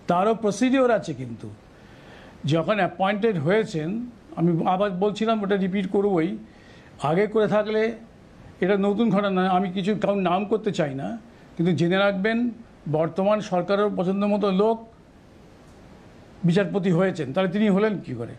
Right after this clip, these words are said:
তিনি তো এর হয়ে মামলা করতেন,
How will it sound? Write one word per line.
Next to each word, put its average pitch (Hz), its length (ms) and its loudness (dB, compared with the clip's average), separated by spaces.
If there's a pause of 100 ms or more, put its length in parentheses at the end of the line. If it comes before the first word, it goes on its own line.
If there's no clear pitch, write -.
(420)
তিনি 180 160 2
তো 190 200 2 (600)
এর 208 160 4
হয়ে 220 140 2
মামলা 185 300 0
করতেন, 123 360 -8